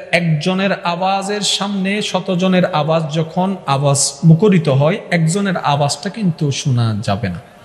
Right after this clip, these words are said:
আমার আওয়াজটা শুনছেন sound বক্সের কারণে, মাইকের কারণে, কিন্তু সবাই যদি আপনারা এখন দরুদ শরীফ পড়া শুরু করেন, আমি যদি একা চিল্লাই, যেমন current চলে গেছে, চিল্লাই,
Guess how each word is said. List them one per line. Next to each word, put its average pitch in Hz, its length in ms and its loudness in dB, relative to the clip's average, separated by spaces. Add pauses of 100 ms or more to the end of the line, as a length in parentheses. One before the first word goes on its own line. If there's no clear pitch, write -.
(1000)
আমার 202 280 0
আওয়াজটা 196 560 -2
শুনছেন 233 560 -4
sound 196 400 0
বক্সের 202 320 -2
কারণে, 139 340 0
মাইকের 131 360 0
কারণে, 113 320 -2 (520)
কিন্তু 180 180 8
সবাই 180 380 2
যদি 208 180 -2
আপনারা 185 340 -2
এখন 165 400 -2
দরুদ 160 180 2
শরীফ 202 300 0
পড়া 165 180 2
শুরু 165 260 0
করেন, 147 260 0
আমি 151 160 0
যদি 160 140 2
একা 135 220 0
চিল্লাই, 147 380 0
যেমন 151 200 0
current 170 340 -2
চলে 139 200 0
গেছে, 127 220 -4
চিল্লাই, 156 360 0